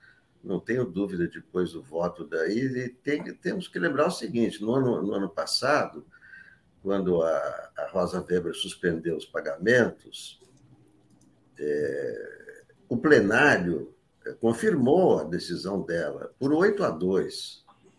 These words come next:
Então, e-, esses, esses oito vão acompanhar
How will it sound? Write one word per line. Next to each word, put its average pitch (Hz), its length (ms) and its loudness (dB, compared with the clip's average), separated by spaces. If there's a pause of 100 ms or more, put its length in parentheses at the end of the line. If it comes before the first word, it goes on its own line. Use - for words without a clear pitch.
(760)
Então, - 500 -2
e-, - 340 -2
esses, 143 380 -2
esses 131 440 -2
oito 180 380 4
vão - 200 -4
acompanhar 120 960 2